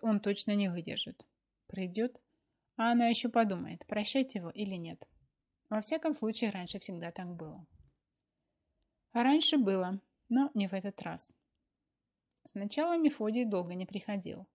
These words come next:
а потом пришел и сразу отвернулся к стене. Валентина даже поворочилась, повздыхала, чтобы ему слышно было, что он не один в кровати, но супруг ответил лишь ровным посапыванием.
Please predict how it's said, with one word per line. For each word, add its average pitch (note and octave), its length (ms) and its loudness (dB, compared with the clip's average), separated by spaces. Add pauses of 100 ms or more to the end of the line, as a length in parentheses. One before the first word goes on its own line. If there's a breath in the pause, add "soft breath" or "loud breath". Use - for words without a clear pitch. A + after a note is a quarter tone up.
(640)
а G#3+ 120 -2
потом A#3 260 2
пришел C#4+ 460 0
и - 140 -4
сразу G3+ 360 0
отвернулся F3+ 580 -4
к - 60 -18
стене. E3+ 420 -12 (1000)
Валентина A#3 560 2
даже F3 240 -2
поворочилась, G#3+ 720 2
повздыхала, A3+ 720 -2 (580)
чтобы D4+ 460 0
ему G#3 240 2
слышно G#3 440 -2
было, G#3+ 400 -2
что - 260 -4
он G3+ 120 0
не G#3+ 100 2
один G3 280 -2
в - 60 -14
кровати, A3+ 580 -4 (540)
но E4 120 4
супруг B3 440 0
ответил G#3+ 520 -2
лишь G3 300 0
ровным F#3 480 -4
посапыванием. E3+ 840 -10